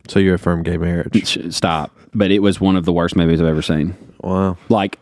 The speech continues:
Speaker 2: it was sincerely one of the worst movies I've ever seen. And, um, it was, it was like, so the, sorry, spoilers. The, <laughs> I'm just gonna, I'm just gonna tell you, 'cause it's
Speaker 1: Spoiler
Speaker 2: like, it's,
Speaker 1: alert.
Speaker 2: it was the dumbest thing. It's like,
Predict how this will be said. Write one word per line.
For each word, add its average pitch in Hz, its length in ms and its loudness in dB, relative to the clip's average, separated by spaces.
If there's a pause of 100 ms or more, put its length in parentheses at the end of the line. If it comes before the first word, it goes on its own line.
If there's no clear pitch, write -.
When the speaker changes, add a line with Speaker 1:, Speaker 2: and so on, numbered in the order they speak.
Speaker 2:
it 120 100 2
was 117 100 -2
sincerely 110 680 2
one 98 120 2
of 95 60 2
the 90 80 2
worst 90 260 2
movies 90 200 4
I've 92 60 2
ever 90 120 2
seen. 82 320 0 (380)
And, 98 560 2 (160)
um, 85 720 0 (440)
it 101 100 4
was, 92 380 0 (520)
it 107 100 4
was 92 340 0 (120)
like, 95 380 0 (220)
so - 120 0
the, 98 220 2 (520)
sorry, 90 340 0
spoilers. 85 600 0 (600)
The, 101 520 2
<laughs> - 240 2
I'm 127 160 2
just 147 120 4
gonna, 165 120 4
I'm 131 120 2
just 156 80 2
gonna 151 80 2
tell 139 120 2
you, 135 60 0
'cause 131 60 -2
it's 131 260 4
Speaker 1:
Spoiler - 0 - (160)
Speaker 2:
like, 107 100 2
it's, 104 100 4
Speaker 1:
alert. 110 120 4
Speaker 2:
it 156 80 2
was 160 100 2
the 156 80 2
dumbest 139 380 2
thing. 143 160 4
It's 113 80 0
like, 107 260 0